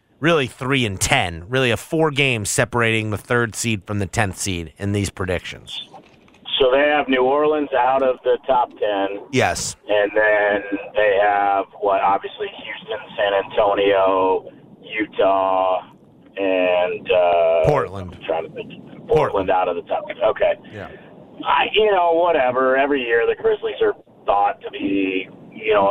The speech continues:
Speaker 2: "Oh, they're only gonna win this many," or they're, and they usually eclipse it.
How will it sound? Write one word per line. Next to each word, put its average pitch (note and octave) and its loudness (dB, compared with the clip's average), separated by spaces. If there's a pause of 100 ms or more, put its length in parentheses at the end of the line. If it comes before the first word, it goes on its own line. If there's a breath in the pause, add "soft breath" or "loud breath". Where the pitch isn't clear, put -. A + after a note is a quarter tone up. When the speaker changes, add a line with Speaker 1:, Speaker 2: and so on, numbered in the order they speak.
(120)
Speaker 2:
"Oh, D3+ 2
they're C3+ 2
only C3 -2
gonna A#2+ 0
win A2+ 0
this - 0 (100)
many," G2 0
or G2 4
they're, G2+ 2
and A2 0
they B2 2
usually B2 2
eclipse F#2+ -2
it. G2+ 0